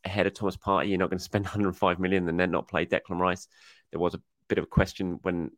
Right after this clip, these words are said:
Arsenal's interest was first there in Rice in terms of where perhaps he would play. Would it be in the sort of left-sided number eight role ahead of Thomas Partey? Um, but with Kai Havertz coming in and looking like he's gonna be in that role, you've gotta think that Tom-,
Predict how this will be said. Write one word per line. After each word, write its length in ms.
Arsenal's 400
interest 420
was 120
first 320
there 240
in 100
Rice 300
in 160
terms 300
of 60
where 320
perhaps 360
he 60
would 140
play. 240
Would 160
it 100
be 140
in 80
the 180
sort 140
of 100
left-sided 520
number 300
eight 120
role 300
ahead 280
of 80
Thomas 260
Partey? 500
Um, 480
but 300
with 140
Kai 200
Havertz 400
coming 240
in 200
and 420
looking 260
like 160
he's 240
gonna 160
be 80
in 80
that 140
role, 180
you've 120
gotta 140
think 260
that 200
Tom-, 240